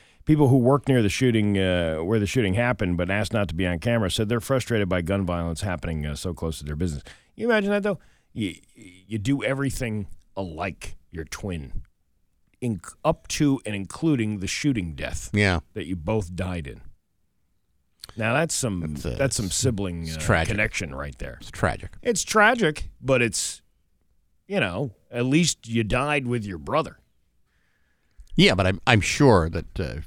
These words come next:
Speaker 2: if you had questioned either one of those brothers prior to the shooting, I think they would both prefer to be alive today.
Speaker 1: Bax, I'm just trying to,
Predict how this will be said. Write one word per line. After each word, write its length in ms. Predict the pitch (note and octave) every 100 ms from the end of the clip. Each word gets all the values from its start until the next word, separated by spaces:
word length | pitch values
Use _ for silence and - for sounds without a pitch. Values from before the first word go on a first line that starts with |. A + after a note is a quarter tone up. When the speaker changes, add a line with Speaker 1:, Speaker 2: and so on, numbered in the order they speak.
| -
Speaker 2:
if 180 | - -
you 120 | G#2+
had 120 | F#2+
questioned 480 | - C3 A2+ - G2
either 200 | - G#2+
one 160 | G2+ C#3
of 60 |
those 140 | A#2+ G2
brothers 340 | E2+ G2 F#2+
prior 340 | - B2+ G#2+ G2
to 40 |
the 80 | F2
shooting, 400 | - D3 A2+ E2
I 40 |
think 140 | F#2+ G#2
they 60 |
would 180 | G2+ F#2
both 280 | F2+ G#2+ -
prefer 300 | - G#2 A2
to 60 | G#2+
be 80 | G2
alive 400 | F#2 F#2+ G#2 B2
today. 380 | - - - -
Speaker 1:
Bax, 260 | D4 D#4 -
I'm 120 | D#3
just 220 | D3+ F3
trying 360 | - D3 C3 G#2+
to, 120 | F#2